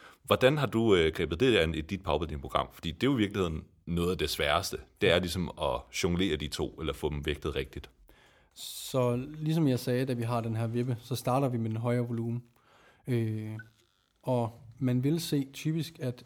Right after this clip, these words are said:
Speaker 2: jo lavere og lavere reps, vi kommer til at lave med squat, bænk, dødløft, jamen jo færre sæt vil træningen måske også have.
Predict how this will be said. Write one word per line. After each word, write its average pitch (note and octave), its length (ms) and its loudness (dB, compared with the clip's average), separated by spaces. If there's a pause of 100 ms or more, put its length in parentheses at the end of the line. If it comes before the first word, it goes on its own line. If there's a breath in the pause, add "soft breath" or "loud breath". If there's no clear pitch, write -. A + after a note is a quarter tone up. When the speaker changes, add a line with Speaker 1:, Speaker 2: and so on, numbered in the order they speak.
(120)
Speaker 2:
jo A#2+ 400 -2 (480 soft breath)
lavere D3+ 320 2
og D3 40 4
lavere C3+ 460 2
reps, - 400 -6 (480)
vi B2+ 100 0
kommer A2+ 260 -2
til C3+ 140 -2
at B2 60 2
lave A#2 280 0
med B2+ 80 0
squat, B2 240 -4
bænk, A#2 260 -6
dødløft, D#3 380 -6 (380 loud breath)
jamen B2+ 200 4
jo B2 80 2
færre C#3+ 280 -2
sæt - 300 -2
vil A#2 140 -2
træningen B2+ 440 0
måske A#2 340 -2
også A2+ 200 -8 (280)
have. D#3 220 0